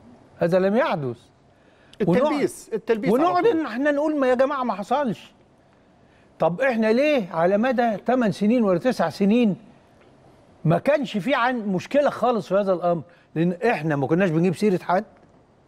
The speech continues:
Speaker 1: خالص، وما زلنا، إلا ر-، ردود على الحاجات دي، لأن ما كانش في حد بيتقول عليك، ما انتش محتاج ترد. خلاص؟
Speaker 2: مهم.
Speaker 1: كنا بنجيب في وقائع مستندات.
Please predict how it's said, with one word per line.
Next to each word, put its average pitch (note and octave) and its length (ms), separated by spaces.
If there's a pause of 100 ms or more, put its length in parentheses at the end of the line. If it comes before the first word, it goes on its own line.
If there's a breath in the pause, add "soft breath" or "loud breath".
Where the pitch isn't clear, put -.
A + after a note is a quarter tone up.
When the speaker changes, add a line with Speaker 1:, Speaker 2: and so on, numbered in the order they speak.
(160)
Speaker 1:
خالص، F#3+ 600 (180)
وما D#3+ 180
زلنا، G#3+ 380 (420 soft breath)
إلا G#3+ 520
ر-، G3 380
ردود F#3 400
على E3+ 140
الحاجات F3 320
دي، G#3 220 (580 soft breath)
لأن F#3 220
ما F#3+ 80
كانش C#4 260
في C#4 160
حد C4 240
بيتقول B3 500
عليك، B3 420
ما F3+ 80
انتش F3 140
محتاج A3 300
ترد. A3+ 380 (1800)
خلاص؟ G#3+ 400 (120)
Speaker 2:
مهم. D3+ 200
Speaker 1:
كنا G3+ 220
بنجيب G#3 500 (800)
في - 80
وقائع C4 560
مستندات. A#3 720